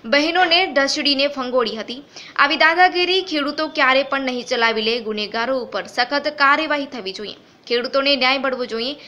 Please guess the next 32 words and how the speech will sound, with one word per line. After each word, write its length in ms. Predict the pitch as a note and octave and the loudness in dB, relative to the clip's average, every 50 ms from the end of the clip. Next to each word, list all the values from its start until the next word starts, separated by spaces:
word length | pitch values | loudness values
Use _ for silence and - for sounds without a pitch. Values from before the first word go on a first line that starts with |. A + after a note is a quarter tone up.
| - - - - - | -20 -20 -20 -10 -2
સમગ્ર 500 | - D#4 D#4 D#4 E4+ F4 F4+ F#4+ G4 G4 G4 | 2 2 4 4 4 4 4 2 2 2 4
કચ્છ 320 | E4+ E4 E4+ F4 E4+ B3+ C#4+ | 2 2 2 2 0 0 0
જિલ્લામાં 420 | C#4+ C#4+ D4+ D4+ D#4 E4+ E4 D4 | 2 4 4 6 6 6 6 6
અલગ 300 | C#4 C#4+ C#4+ B3+ C#4 C#4+ | 6 4 4 4 4 4
અલગ 260 | C#4+ D4+ D4 D#4+ D#4 D4 | 2 2 2 0 -2 -2
કંપનીઓ 420 | C4+ B3+ B3 C#4 C4+ C#4+ C#4+ C#4+ - | -2 -2 -2 -4 -4 -4 -2 -2 0
દ્વારા 320 | B3+ B3+ B3 C4 C#4 - - | 2 2 4 4 2 2 2
આ 120 | A#3+ A#3 A3 A3+ | 0 0 0 -2
રીતે 200 | A3+ - B3+ C4 C4 A#3 | -4 -2 0 0 2 2
દાદાગીરી 580 | A#3 A3+ A3 A3+ A3+ G3+ A3 A3+ A3 A3+ A3+ - | 2 2 2 2 0 0 -2 -6 -6 -6 -6 -6
કરીને, 380 | B3 C4 C#4+ D4 A#3 F3+ - - - - - - - - _ | -6 -6 -6 -6 -8 -8 -10 -12 -20 -20 -20 -20 -20 -8 _
કાયદાની 580 | - C#4+ C#4+ D#4 D4 C#4+ F#4 F#4 F#4+ G4 F4 C4 C4+ | 2 4 4 4 4 2 2 4 4 2 2 2 2
બીક 280 | D4 D#4 D4+ - D4 G#3 A#3+ | 0 0 0 -2 -4 0 0
બતાવીને, 480 | B3+ C4 C4 E4+ E4+ E4+ F4 E4+ F#4+ F#4 F#4+ | 0 2 2 2 2 2 0 0 -2 -2 0
પોલીસની 480 | D4+ C#4+ C#4+ D4+ D4 - D4+ D#4 D#4+ C4 | 0 2 2 0 -2 -4 -4 -4 -4 -4
બીક 320 | C4 C4+ C4+ - A3 B3 | -4 -4 -4 -4 -4 -4
બતાવીને 560 | B3 B3 C#4 C4+ C4 C4+ C4+ C4+ C#4 C#4+ C#4+ - | -2 0 0 0 0 0 -2 -2 -4 -4 -2 0
કંપનીઓ 560 | A#3 A#3 A3+ A3+ B3 A#3 A#3 A#3+ B3+ B3 B3 A#3+ | -2 -2 -2 -4 -8 -8 -6 -6 -6 -6 -2 -2
કામ 260 | A3+ A3+ A#3 A3 - | -2 -2 -2 -4 -4
કરી 240 | G#3+ G3+ A3 G#3+ G#3 | -4 -4 -4 -6 -6
રહી 160 | G#3+ A3 G#3+ - | -6 -8 -8 -6
છે. 180 | A#3+ - - - - - _ _ _ _ - | -8 -8 -8 -12 -18 -20 _ _ _ _ -4
તેનાથી 480 | A3+ A3+ A#3 A#3+ B3 B3 C4 C4 C#4 D#4 D4+ - - - - - _ - | -2 0 2 2 2 2 0 -2 -2 -2 -4 -10 -18 -20 -20 -18 _ -2
ખેડૂતો 380 | D4 D4 D#4 F4 F4+ F4 G4 G4 G4 | 0 2 2 2 0 0 0 -2 0
પોતાના 380 | F#4+ D4+ D#4 D4+ D#4 D4+ D#4 E4 D#4+ - | 0 -2 0 2 2 4 4 2 0 0
ખેતરમાં 500 | D4 C4+ C4+ C#4 C#4 C4 C4 C4+ C#4+ C#4+ C#4+ | -4 -4 0 0 0 0 2 0 0 0 -2
સુરક્ષિત 500 | - C4 B3 A#3+ A#3 A#3 - B3 A3+ - G#3+ | -4 -4 -4 -4 -4 -4 -6 -8 -8 -8 -10
નથી. 260 | G#3+ G#3+ A#3 G#3 - - F#3 | -10 -8 -8 -8 -10 -6 -6
બહેન 320 | G#3 A#3 A#3+ B3 B3 B3 G#3+ | -6 -6 -4 -6 -8 -8 -8
દીકરીઓ 360 | B3 - - C#4+ D4 D#4 D#4+ - - | -6 -4 -4 -4 -2 -4 -4 -6 -8
પોતાના 480 | A3 A#3+ A#3 B3 B3 B3 B3+ B3+ C4+ C4 - | -8 -8 -4 -4 -2 -2 -2 -4 -4 -6 -8
ખેતરે 400 | B3 A3 A3 - A#3 A#3 A3+ | -10 -10 -8 -6 -6 -4 -4